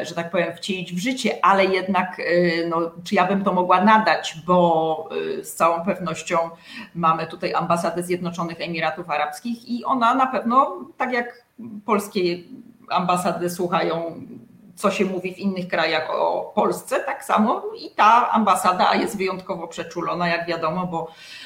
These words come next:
no, o wolności słowa jakiejkolwiek, no, nie można w ogóle mówić w wypadku Zjednoczonych Emiratów Arabskich. Ale nawet jeśli nie było tego zakazu, to naprawdę był to dla niego, no, pytanie niezręczne ze wszech miar. No i on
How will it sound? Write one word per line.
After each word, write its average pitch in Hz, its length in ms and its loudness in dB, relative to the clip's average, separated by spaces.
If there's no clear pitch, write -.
no, 180 160 -2
o 175 60 -4
wolności 175 440 -2
słowa 175 280 0
jakiejkolwiek, 160 720 -2
no, 165 80 -4
nie 165 120 -2
można 160 460 -4
w 156 40 -10
ogóle 156 240 -6
mówić 208 400 2
w - 40 -20
wypadku 160 400 -6
Zjednoczonych 156 600 -14
Emiratów - 460 -12
Arabskich. - 440 -14
Ale 247 500 6
nawet 233 320 2
jeśli 269 200 -2
nie 277 80 2
było 381 200 2
tego 175 240 0
zakazu, 156 380 -4
to 220 140 0
naprawdę 247 520 4
był 233 340 -2
to 240 180 2
dla 214 240 4
niego, 226 600 4
no, 233 120 0
pytanie 262 380 4
niezręczne 214 1000 2
ze 180 160 0
wszech - 340 -6
miar. - 140 -18
No 247 140 2
i 254 120 0
on 277 240 4